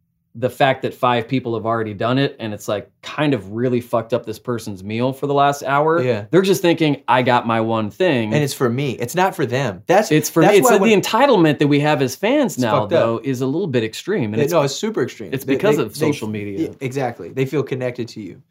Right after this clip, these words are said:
Speaker 1: Mm.
Speaker 2: And that's another thing. A-, anybody with, "Oh, you have a hundred thousand followers? Well, my opinion fucking matters." And then you have true, real journalists who take their time and people who interview and do the research, like yourself.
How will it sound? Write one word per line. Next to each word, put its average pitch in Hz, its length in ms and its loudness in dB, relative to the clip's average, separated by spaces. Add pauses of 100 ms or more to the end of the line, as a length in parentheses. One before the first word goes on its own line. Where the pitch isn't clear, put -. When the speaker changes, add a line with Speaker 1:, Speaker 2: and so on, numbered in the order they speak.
(100)
Speaker 1:
Mm. 139 140 2
Speaker 2:
And 131 80 0
that's 160 160 -2
another 156 240 -2
thing. 123 180 -8
A-, 135 220 -10
anybody 147 480 -4
with, 127 340 -2
"Oh, 170 220 4
you 139 220 -4
have 143 100 2
a 123 40 -2
hundred 156 280 -6
thousand 143 320 -2
followers? 151 520 0
Well, 127 360 2
my 131 160 -2
opinion 135 320 -6
fucking 120 320 -4
matters." 120 420 -4 (320)
And 131 100 -2
then 143 80 -2
you 147 120 0
have 139 160 -2
true, 160 400 -2
real 135 260 -2
journalists 127 500 -4
who 131 60 -10
take 127 240 -6
their 117 100 -8
time 120 380 -6
and 104 100 -14
people 120 200 -10
who 120 80 -6
interview 120 440 -6
and 107 160 -12
do 131 140 -2
the 135 80 -4
research, 113 580 -4 (200)
like 123 160 -2
yourself. 113 500 -2